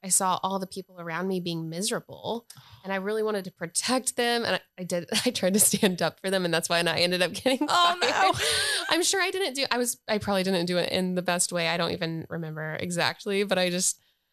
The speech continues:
Speaker 1: you know, I, I was trying my best. And, um, so that went down, and then everyone else ended up getting fired too. But I wanted to take care of those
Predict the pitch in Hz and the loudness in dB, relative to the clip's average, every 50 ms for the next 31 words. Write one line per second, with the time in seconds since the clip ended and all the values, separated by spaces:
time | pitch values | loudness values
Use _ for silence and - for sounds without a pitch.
0 | _ _ _ - 180 175 165 156 156 156 156 - - 170 165 - - 208 202 208 | _ _ _ -2 0 2 4 4 4 2 2 2 2 0 0 0 2 2 2 4
1 | 196 - 269 294 285 269 254 247 214 196 165 170 190 220 208 - - - 208 202 | 4 4 4 4 4 4 4 4 4 4 4 4 2 0 -4 -4 -2 0 2 2
2 | 190 190 190 190 185 185 180 175 170 175 175 170 170 170 165 - - - - - | 4 4 2 2 2 4 4 2 2 0 -2 -4 -6 -6 -8 -10 -12 -14 -12 -8
3 | - - 190 185 190 185 185 180 - 185 180 156 175 170 170 170 170 165 156 139 | -4 -2 0 2 2 2 2 0 -2 -4 -4 -4 -4 -4 -4 -4 -4 -4 -6 -6
4 | 143 - 151 147 143 - - 165 - - - - - - - - - - 190 - | -8 -8 -6 -6 -4 -4 -4 -4 -4 -4 -4 -4 -6 -6 -6 -6 -6 -6 -4 -4
5 | - - - 180 - 240 233 214 180 233 220 196 - 220 226 220 233 247 254 240 | -2 -2 0 0 0 0 0 0 2 0 0 0 0 0 0 0 2 2 2 0
6 | 220 226 202 - 233 202 - - - - 170 170 185 202 196 180 - 175 175 175 | 0 0 0 0 -2 -2 -4 -8 -8 -6 -4 -2 0 0 -2 -2 -2 -4 -2 0
7 | 180 - | 0 -2